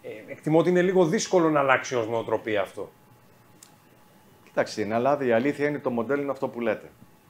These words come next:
Speaker 2: Δηλαδή, κάποιος άνθρωπος ο οποίος είναι πάρα πολύ
Speaker 1: Μμμ.
Speaker 2: ισχυρός οικονομικός παράγοντας, ο οποίος να έχει, νομίζω, τα πρότυπα διεθνώς δεν είναι απαραίτητα το,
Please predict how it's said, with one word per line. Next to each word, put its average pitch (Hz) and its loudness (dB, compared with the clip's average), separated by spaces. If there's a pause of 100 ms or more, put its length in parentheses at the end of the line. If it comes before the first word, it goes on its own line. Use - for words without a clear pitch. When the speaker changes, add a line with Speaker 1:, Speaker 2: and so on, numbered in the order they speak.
Speaker 2:
Δηλαδή, 92 -8
κάποιος 110 0
άνθρωπος 101 -4
ο 104 -8
οποίος 110 -8
είναι 107 -8
πάρα 113 4
πολύ 104 -8
Speaker 1:
Μμμ. 92 -8
Speaker 2:
ισχυρός 104 -8
οικονομικός 95 -10
παράγοντας, 160 -4
ο 135 -4
οποίος 135 -6
να 131 -2
έχει, 135 -4 (800)
νομίζω, 139 0 (200)
τα 107 -2
πρότυπα 120 0
διεθνώς 113 -6
δεν 139 -4
είναι 117 -4
απαραίτητα 104 -4
το, 90 -8